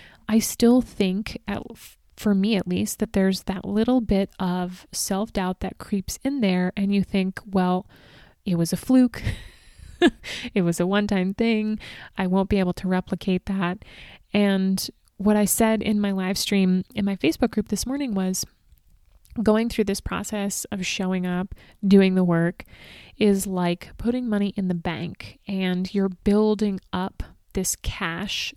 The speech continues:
of confidence in yourself that you're capable of showing up and doing the work.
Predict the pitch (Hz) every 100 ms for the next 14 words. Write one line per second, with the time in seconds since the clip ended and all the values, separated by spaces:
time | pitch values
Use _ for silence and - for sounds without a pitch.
0 | - 196 185 - - - - - 214 214
1 | - 190 180 185 - 202 190 185 180 -
2 | 180 - 196 - - - 190 180 175 -
3 | - - - - - _ _ _ - 202
4 | 208 - - 214 208 202 196 185 226 247
5 | _ _ 196 180 - 170 175 196 202 233
6 | 214 214 208 180 175 190 -